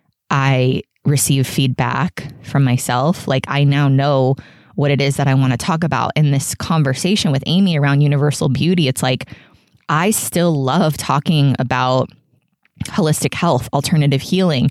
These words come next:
Um, you know, I wanna become a, a mother. And I'm like, I've been so fascinated by even understanding the over medicalization of,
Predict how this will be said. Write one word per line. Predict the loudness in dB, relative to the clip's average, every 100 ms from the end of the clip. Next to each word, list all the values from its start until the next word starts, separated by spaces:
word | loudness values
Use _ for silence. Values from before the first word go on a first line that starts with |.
| -4 -16 -20 -20 _ -4
Um, | 0 2 2 2 2 0 -4 _ _ _ -20 -20 _ _ _ _ -6
you | -2
know, | 0 0 0 0 -2
I | -2
wanna | 0 0
become | -2 -2 0 2 2
a, | 2 2 0 0
a |
mother. | 2 2 2 0 0 -2 -2
And | -4 -2 0 2 2 0 -4
I'm | -2 2 2 2 0 -2
like, | -2 0 0 -2
I've | -4 0
been | 0
so | 0 -2
fascinated | -2 -4 -2 0 0 2 2 2 0
by | 0 -2 -2 0
even | 0 0
understanding | 2 0 0 -2 -4 -2 0 2 2 2 0 -2 -8 -20 -12
the | -4
over | -2 0
medicalization | 2 2 0 0 0 0 0 0 0 0 0 2 2 2
of, | 0 -2